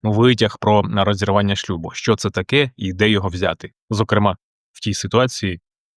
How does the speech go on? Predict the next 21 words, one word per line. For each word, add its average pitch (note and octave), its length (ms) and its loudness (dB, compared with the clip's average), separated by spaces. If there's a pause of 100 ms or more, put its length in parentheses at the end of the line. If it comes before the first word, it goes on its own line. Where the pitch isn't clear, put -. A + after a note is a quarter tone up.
(300)
коли A2 200 2
ви G2+ 100 2
розлучилися G2 600 -2
в - 40 -8
судовому F#2 420 -4
порядку. - 420 -6 (1300)
Бо G#2 200 2
ви F#2 120 -2
ж - 80 -4
розумієте, G2+ 600 0
що, G2 380 -2
розлучившись G#2 720 0
через G2 340 -2
суд, - 340 -2
свідоцтво A2 580 0
про F#2 300 0
розлучення G2 500 0
не A2+ 140 2
видають. A2 540 0
Це D3 260 2
уже A2 580 2